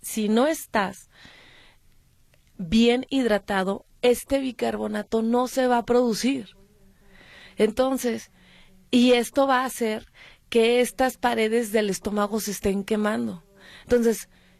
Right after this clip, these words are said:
muchas veces el problema de acidez aquí se corrige cuando te empiezas a hidratar bien. ¿Cómo te vas a hidratar? Primero, si de verdad tu P H,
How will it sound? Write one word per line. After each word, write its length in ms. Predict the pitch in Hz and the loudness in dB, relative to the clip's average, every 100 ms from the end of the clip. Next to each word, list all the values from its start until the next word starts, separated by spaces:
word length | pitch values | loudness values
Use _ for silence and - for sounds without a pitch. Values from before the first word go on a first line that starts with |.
| _ _ _ _ | _ _ _ _
muchas 540 | 233 302 359 453 339 | 4 4 2 0 0
veces 580 | 311 285 - 302 - - _ _ - | -2 -2 -4 -8 -8 -20 _ _ 0
el 160 | 240 | 0
problema 540 | 233 254 254 285 339 415 | 2 2 2 0 -2 0
de 100 | 359 | 0
acidez 720 | 277 - 240 339 539 - - _ _ _ _ | -2 -2 -2 0 -2 -4 -18 _ _ _ _
aquí 280 | 247 240 262 | -4 -4 -8
se 120 | 262 | -8
corrige 460 | 254 226 226 - _ _ _ - - _ - | -6 -6 -6 -10 _ _ _ -20 -20 _ -4
cuando 240 | 254 233 | -2 -2
te 100 | 226 | -6
empiezas 280 | 233 247 240 | -6 -6 -4
a 40 | |
hidratar 400 | 240 220 214 226 | -2 -2 0 -2
bien. 240 | 220 226 220 - - - _ _ | 0 -4 -4 -16 -20 -20 _ _
¿Cómo 360 | 302 311 349 | 2 2 -2
te 120 | - | -4
vas 240 | 269 254 240 | -2 -2 -4
a 40 | |
hidratar? 480 | 269 254 247 262 269 _ _ _ - _ - _ | -4 -4 -4 -8 -8 _ _ _ -20 _ -20 _
Primero, 520 | 233 247 269 285 359 | 2 4 4 2 -2
si 240 | - 269 226 | -2 0 2
de 100 | 214 | 2
verdad 380 | 208 202 254 - _ _ _ | 0 0 -2 -2 _ _ _
tu 140 | 254 | -6
P 240 | 220 233 240 | 0 0 0
H, 400 | 247 - 262 | -2 -2 -2